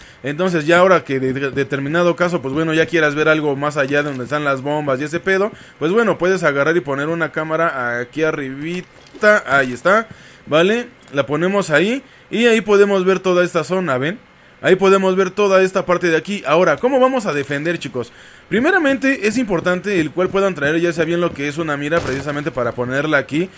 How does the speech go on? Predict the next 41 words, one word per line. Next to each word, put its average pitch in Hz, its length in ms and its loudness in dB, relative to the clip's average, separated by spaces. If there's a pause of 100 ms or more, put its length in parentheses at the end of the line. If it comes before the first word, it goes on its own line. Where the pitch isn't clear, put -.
(180)
y 156 140 2
cubrir 175 420 2
toda 175 340 6
esta 160 380 0
parte 151 340 0
de 135 120 -2
acá. 156 320 -2 (300)
Y 262 180 2
por 220 180 0
otro 240 260 2
lado, 220 300 2
chicos, 202 480 0
también 156 380 0
por 165 120 0
otro 175 200 2
lado, 170 260 4
pues 147 140 -4
bueno, 151 240 -2
debe 170 200 2
de 147 100 4
haber 135 200 4
alguna 156 360 0
persona 151 520 -2 (280)
que 156 100 0
esté 160 180 0
haciendo 214 340 0
una 214 300 0
pequeña 170 420 -2
rotación 147 520 -2
por 175 180 -4
la 135 100 -2
parte 151 260 -2
de 131 80 0
aquí 127 200 -2
arriba. 156 380 0 (340)
Puedes 233 320 6
ya 226 120 2
sea 208 180 0
bien 202 200 -2
ponerte 175 560 -2
aquí 170 440 -4